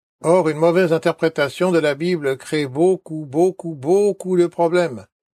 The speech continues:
Laissez-moi vous donner quelques illustrations. Certains ont dit que depuis les patriarches, à l'époque d'Abraham, d'Isaac et de Jacob, les patriarches pratiquaient la polygamie.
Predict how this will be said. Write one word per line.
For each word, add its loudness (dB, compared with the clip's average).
Laissez-moi 2
vous 2
donner 0
quelques 0
illustrations. -2
Certains 0
ont 2
dit 0
que -4
depuis -2
les -2
patriarches, -2
à -6
l'époque 0
d'Abraham, 2
d'Isaac 0
et -2
de 2
Jacob, -2
les -4
patriarches -2
pratiquaient -2
la 0
polygamie. -2